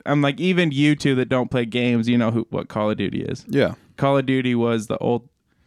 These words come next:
Speaker 1: the old Fortnite. It was like
Speaker 2: Yeah,
Speaker 1: the
Speaker 2: yeah.
Speaker 1: pop culture insane game, you know.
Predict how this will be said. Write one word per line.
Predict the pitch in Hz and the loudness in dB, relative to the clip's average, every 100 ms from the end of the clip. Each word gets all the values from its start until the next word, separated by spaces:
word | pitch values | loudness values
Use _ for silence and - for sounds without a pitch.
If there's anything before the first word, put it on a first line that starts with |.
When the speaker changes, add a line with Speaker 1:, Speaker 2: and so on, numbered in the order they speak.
| _ | _
Speaker 1:
the | - - | -8 0
old | 151 143 | 2 2
Fortnite. | - - 117 - 110 98 - - - | 0 -2 0 0 -6 -8 -14 -20 -10
It | 104 | -4
was | 104 | 0
like | 90 | 2
Speaker 2:
Yeah, | 76 | 2
Speaker 1:
the | 110 | -2
Speaker 2:
yeah. | 104 | -4
Speaker 1:
pop | - 117 110 | -2 -2 -2
culture | - 117 110 113 | -2 -2 -2 -4
insane | 107 101 - 110 107 | -4 -4 -6 -4 -4
game, | 98 98 101 | -4 -4 -2
you | 92 | -2
know. | 85 - | -4 -6